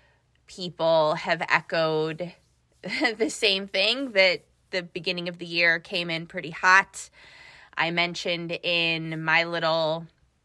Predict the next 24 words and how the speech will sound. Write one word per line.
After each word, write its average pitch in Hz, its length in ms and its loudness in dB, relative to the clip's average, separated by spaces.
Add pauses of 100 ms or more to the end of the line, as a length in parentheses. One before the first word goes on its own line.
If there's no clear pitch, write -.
(460)
check-in 208 480 -2
mini 196 320 -2
episode 180 480 -2
a 175 40 0
couple 180 280 -6
weeks 175 320 -12
ago 156 480 2 (160)
that 156 560 4 (120)
I 180 280 6
got 190 320 4
sick - 560 -4
pretty 190 260 -4
much 165 460 -4 (120)
as 160 220 -2
soon 202 500 -6
as 185 200 -2
I 165 160 8
got 156 260 4
home 160 560 -6 (100)
from 165 360 -8
New 170 160 -10
Year's. 175 800 2 (760)
And 165 800 2
so, 156 800 2